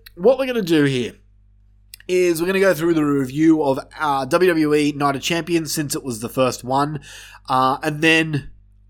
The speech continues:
I'll tell you the scores of that prediction, and then we'll go into A E W, my review for Double or Nothing,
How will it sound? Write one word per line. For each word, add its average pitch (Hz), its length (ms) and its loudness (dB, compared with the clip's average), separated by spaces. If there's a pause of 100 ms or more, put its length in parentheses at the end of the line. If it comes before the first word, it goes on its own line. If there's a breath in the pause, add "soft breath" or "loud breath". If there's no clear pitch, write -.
(240)
I'll 147 160 2
tell 151 180 0
you 151 120 2
the 135 100 -4
scores 135 680 0 (200)
of 127 300 -2
that 165 180 0
prediction, 160 540 -4 (460 loud breath)
and 175 140 0
then 214 140 2
we'll 208 120 4
go 175 200 4
into 170 360 -2
A 156 80 -2
E 143 220 -2
W, 135 560 0
my 127 380 0 (380)
review 143 720 2 (120)
for 127 600 0 (420)
Double 135 240 0
or 139 80 0
Nothing, 160 420 0